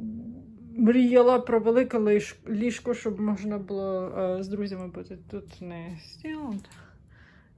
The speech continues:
дзеркало. Десь там у нас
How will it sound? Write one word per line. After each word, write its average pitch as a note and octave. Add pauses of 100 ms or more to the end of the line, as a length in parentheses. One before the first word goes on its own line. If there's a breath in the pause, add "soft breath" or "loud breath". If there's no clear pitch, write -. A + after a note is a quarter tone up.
(140)
дзеркало. C#4 (3250 loud breath)
Десь G#3+
там F#3+
у F#3
нас F3+